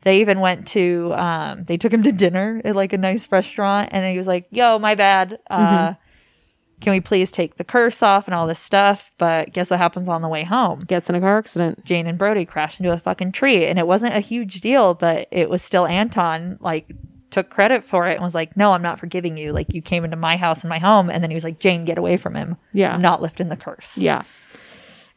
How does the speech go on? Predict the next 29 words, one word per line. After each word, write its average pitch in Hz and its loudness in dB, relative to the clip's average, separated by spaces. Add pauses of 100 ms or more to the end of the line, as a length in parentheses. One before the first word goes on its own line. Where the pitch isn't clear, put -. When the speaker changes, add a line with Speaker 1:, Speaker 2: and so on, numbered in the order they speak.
Speaker 2:
And 247 0 (420)
so 240 -2
as 294 -2 (200)
the 220 0
curse - 0
may 190 0
or 175 0
may 175 0
not 170 0
have 175 -2
still 175 0
been 175 -2
on 254 2
from 190 0
Anton, 214 0 (420)
and 185 -2
as 214 0
Jane 220 0
Mansfield 196 -2
all 196 2
but 185 -2 (240)
ruined 254 2
her 220 2
career 185 0
completely 254 -2
by 175 0
talking 170 -4
bad 160 -2
about 147 -4